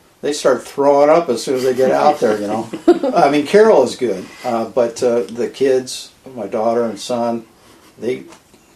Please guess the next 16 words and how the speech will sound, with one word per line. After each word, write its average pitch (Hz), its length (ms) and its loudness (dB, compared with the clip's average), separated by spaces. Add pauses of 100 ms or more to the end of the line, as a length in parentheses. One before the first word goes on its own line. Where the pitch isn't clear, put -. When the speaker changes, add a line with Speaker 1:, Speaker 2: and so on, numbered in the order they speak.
(280)
Speaker 1:
they 123 260 -4
just 131 300 -10
couldn't 131 240 -6
do 139 240 -2
it, - 100 -10
you 110 80 -12
know. 101 160 -10
So 123 220 -6
they're 147 200 -2
not, 160 280 -4 (400)
um, 120 480 -6 (240)
so 127 260 -4
in 113 140 -4
tune, 131 320 -6
but 117 160 -2
our, 104 320 -2